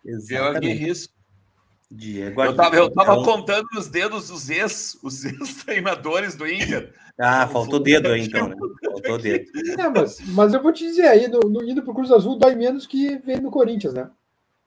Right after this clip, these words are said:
Speaker 2: Então, o Cruz Azul já enviou uma oferta, né, pra compra do Bruno Mendes e ele já deu o ok, né? Falta só negociar com o Corinthians e, segundo a matéria, né, a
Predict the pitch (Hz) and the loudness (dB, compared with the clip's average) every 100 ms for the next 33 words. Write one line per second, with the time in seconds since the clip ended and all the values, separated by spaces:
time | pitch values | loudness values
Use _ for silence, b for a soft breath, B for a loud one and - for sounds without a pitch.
0 | _ _ _ _ _ - - - 107 117 | _ _ _ _ _ -20 -18 -8 0 2
1 | 135 147 123 143 147 143 147 123 151 160 | 2 0 -4 0 2 6 6 6 2 4
2 | 143 151 165 175 151 160 139 120 - 151 | 6 6 4 4 4 6 4 0 4 6
3 | 185 185 117 120 127 127 - 160 175 143 | 6 4 -2 -2 -2 -4 0 0 2 -2
4 | 131 123 147 170 156 196 - - - b | -2 -2 -2 0 0 0 -4 -14 -18 b
5 | b b - 277 320 160 160 156 165 143 | b b -2 0 0 -2 0 4 4 4
6 | 151 160 180 - 160 113 95 104 107 113 | 4 4 2 2 0 0 -4 -12 -6 -4
7 | 117 135 139 123 131 127 127 127 113 110 | -4 -6 -6 -4 -4 -4 -6 -6 -6 -6
8 | 127 135 196 180 208 226 226 220 214 226 | -8 -6 -4 -2 -4 -4 -6 -4 -6 -4
9 | 165 160 170 165 190 185 175 214 156 135 | -4 -2 0 2 2 2 0 2 2 2
10 | 160 160 b b b b - 165 156 156 | 0 -2 b b b b -4 2 6 6
11 | 156 | 6